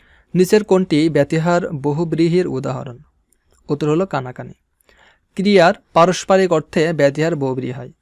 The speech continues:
অর্থাৎ পারস্পরিক বোঝালে সেটা কি ব্যতিহার হয়। যেমন কানাকানি, হাতাহাতি, চুলাচুলি ইত্যাদি। কানে কানে যে কথা কানাকানি, হাতে হাতে যে যুদ্ধ হাতাহাতি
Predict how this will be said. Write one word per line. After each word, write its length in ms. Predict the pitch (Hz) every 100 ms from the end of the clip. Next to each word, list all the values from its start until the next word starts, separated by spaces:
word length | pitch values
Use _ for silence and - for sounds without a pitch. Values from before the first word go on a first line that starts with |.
| _ _ -
অর্থাৎ 180 | 156 175
পারস্পরিক 640 | - 156 160 - 160 151
বোঝালে 320 | 139 139 160
সেটা 220 | 147 151 170
কি 160 | 127
ব্যতিহার 380 | 123 135 - 135
হয়। 100 | 127
যেমন 260 | 139 165 196 _ _ _
কানাকানি, 600 | - 143 135 139 135 135 170 _ _
হাতাহাতি, 800 | - 139 143 139 131 - 131 143 - _ _
চুলাচুলি 680 | 160 143 139 143 131 131 139 - _ _ _ _ -
ইত্যাদি। 340 | 147 123 110 - _ _ _ _ _ _ _ _ _ _ -
কানে 220 | 165 180
কানে 200 | 190 190
যে 140 | 170
কথা 260 | 165 156 160
কানাকানি, 480 | 156 135 135 151 214
হাতে 300 | 151 156 160
হাতে 240 | 160 165
যে 300 | 151 156 160 -
যুদ্ধ 300 | 143 139 131
হাতাহাতি 640 | 208 233 131 135 127 135